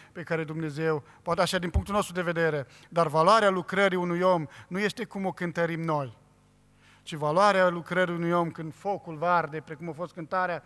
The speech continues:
unu Corinteni, capitolul trei, și când aurul va străluci, când fie, lucrarea fiecăruia va fi încercată în foc,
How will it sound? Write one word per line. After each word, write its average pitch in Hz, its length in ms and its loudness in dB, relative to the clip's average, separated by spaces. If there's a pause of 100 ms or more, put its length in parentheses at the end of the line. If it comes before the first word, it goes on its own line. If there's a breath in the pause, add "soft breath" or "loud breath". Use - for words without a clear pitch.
(180 loud breath)
unu 185 200 -8
Corinteni, 170 480 -6
capitolul 170 480 -8
trei, 165 360 -2 (260 loud breath)
și - 180 -14
când 175 240 -10
aurul 190 500 6
va 165 140 4
străluci, 170 640 -4 (720)
când 151 180 -10
fie, 202 160 -2
lucrarea 185 480 4
fiecăruia 190 580 0
va 170 120 2
fi 175 120 -10
încercată 175 580 0
în 160 120 -6
foc, 180 380 -2